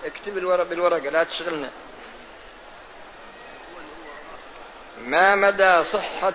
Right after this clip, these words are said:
الذهاب إلى التنعيم والإحرام منه،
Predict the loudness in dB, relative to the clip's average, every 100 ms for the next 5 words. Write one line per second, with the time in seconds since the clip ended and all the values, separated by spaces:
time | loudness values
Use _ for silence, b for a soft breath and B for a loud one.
0 | -2 -6 -2 0 2 4 2 0 -2 0
1 | -2 -2 -2 0 -2 -2 -2 -6 -14 -18
2 | -18 -18 -14 -6 -4 -4 -4 -2 0 2
3 | 2 0 -4 -4